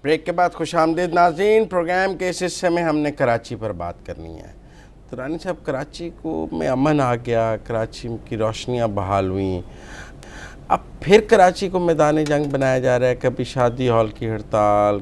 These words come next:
کبھی دھرنے، کبھی لوگ سڑکوں پر۔ کیا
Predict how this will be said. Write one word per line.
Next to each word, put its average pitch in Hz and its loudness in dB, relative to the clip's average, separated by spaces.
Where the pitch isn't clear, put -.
کبھی 101 -4
دھرنے، 104 2
کبھی 104 -2
لوگ 113 0
سڑکوں 101 -4
پر۔ 98 2
کیا 180 0